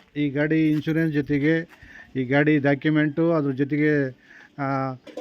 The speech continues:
ಎರಡು ತಿಂಗ್ಳಿಗೆ ಒಂದ್ಸರಿ ಕೊಟ್ಟರು ಪರವಾಗಿಲ್ಲ, ಸಂಬಳ ಕೊಡ್ರಿ ಅನ್ನೋದು ಇವರ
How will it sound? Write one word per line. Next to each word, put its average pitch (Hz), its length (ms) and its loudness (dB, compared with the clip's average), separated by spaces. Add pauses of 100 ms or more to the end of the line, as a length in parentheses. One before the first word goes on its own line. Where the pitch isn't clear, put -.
ಎರಡು 147 220 2
ತಿಂಗ್ಳಿಗೆ 190 320 2
ಒಂದ್ಸರಿ 175 280 4
ಕೊಟ್ಟರು 160 280 0
ಪರವಾಗಿಲ್ಲ, 151 360 2
ಸಂಬಳ 151 320 2
ಕೊಡ್ರಿ 156 340 0
ಅನ್ನೋದು 147 300 2
ಇವರ 147 200 4